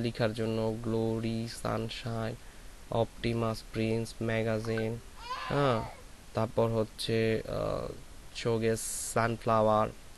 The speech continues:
আফটারগ্লো, এরকম এডিশন লেখার জন্য যে ফন্টগুলো হয় দেখেন, এই যে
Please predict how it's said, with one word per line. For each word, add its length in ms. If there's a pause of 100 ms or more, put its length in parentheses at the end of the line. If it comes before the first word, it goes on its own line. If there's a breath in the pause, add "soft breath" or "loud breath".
আফটারগ্লো, 580 (240)
এরকম 260 (140)
এডিশন 440
লেখার 320
জন্য 140 (120)
যে 60 (120)
ফন্টগুলো 420
হয় 160
দেখেন, 280
এই 100
যে 60